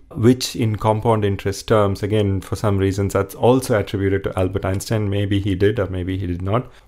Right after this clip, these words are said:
But the idea is whatever is your annualized return, take that in the denominator and seventy-two divided by that number. So, for example, if your annualized return is ten percent,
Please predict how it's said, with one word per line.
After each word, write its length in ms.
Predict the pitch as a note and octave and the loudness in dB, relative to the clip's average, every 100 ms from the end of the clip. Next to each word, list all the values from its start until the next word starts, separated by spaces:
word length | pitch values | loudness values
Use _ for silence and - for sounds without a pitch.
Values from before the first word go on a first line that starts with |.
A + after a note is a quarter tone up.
| - | 4
But 140 | A#2+ | 6
the 160 | B2+ A#2+ | 6 2
idea 460 | A#2+ C3+ D#3 D3+ | 2 2 2 2
is 380 | A#2+ G#2 G2+ - C#3 | 4 2 0 -8 0
whatever 480 | A2 A2+ C#3+ D3 | 2 4 4 4
is 240 | C3 G#2+ - | 4 2 0
your 160 | G2+ G2 - | 0 0 -2
annualized 680 | G2+ G#2+ A2 G#2 G2 G2 - | 0 2 2 2 0 -2 -4
return, 680 | F#2+ A2+ G2+ F2+ G#2+ A#2 - - - - - | -2 2 2 0 -4 -10 -12 -20 -20 -20 0
take 200 | - C3 | 2 4
that 160 | C3 A#2 | 2 2
in 80 | A2 | 0
the 80 | |
denominator 880 | G2 G2 G#2 A#2+ A2 F#2+ E2+ F2+ A#2+ - - - - | 0 0 2 2 0 -2 -4 -6 -6 -12 -20 -20 -8
and 420 | G#2+ G2+ F#2+ F#2+ | -2 0 0 -2
seventy-two 600 | - A#2 A2 A#2+ A#2+ A#2+ G#2+ | -2 2 2 2 0 0 2
divided 480 | G2 G#2 G#2 G#2+ | 2 2 2 2
by 140 | F#2+ F#2+ | 0 0
that 360 | F#2 G2+ - | 2 0 -2
number. 420 | G#2 F#2+ G2 G2 - | -2 0 0 -4 -4
So, 200 | - G2 | 0 0
for 160 | - | 4
example, 580 | A2+ G#2 G2+ F#2 G2+ A2+ - - - - | 2 4 -2 -4 -6 -8 -12 -20 -20 -4
if 240 | A#2 B2 - | 0 2 4
your 140 | C3 | 4
annualized 640 | - A2 A2+ A#2 G#2+ G2+ - | 4 0 2 2 2 2 0
return 320 | G2 G#2 F#2+ | -4 -2 -2
is 140 | F2+ - | -4 0
ten 200 | C3+ D3 | 0 2
percent, 480 | A#2 - G2 G#2+ | -2 -2 -2 -4